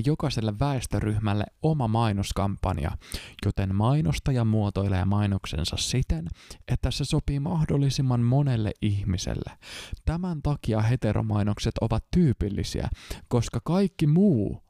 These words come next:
on poliittista kannanottamista, mikä on yksityisiltä yrityksiltä ainakin mun mielestä todella ärsyttävää.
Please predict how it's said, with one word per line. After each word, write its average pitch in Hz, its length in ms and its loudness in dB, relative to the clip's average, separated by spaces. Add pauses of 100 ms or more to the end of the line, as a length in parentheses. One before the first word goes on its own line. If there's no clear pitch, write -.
(100)
on 135 220 2
poliittista 151 640 0
kannanottamista, 107 1080 0 (300)
mikä 101 320 2
on 101 140 2
yksityisiltä 135 760 0
yrityksiltä 120 720 0
ainakin 123 360 0
mun 147 300 2
mielestä 101 500 0 (400)
todella 113 480 2
ärsyttävää. - 880 -2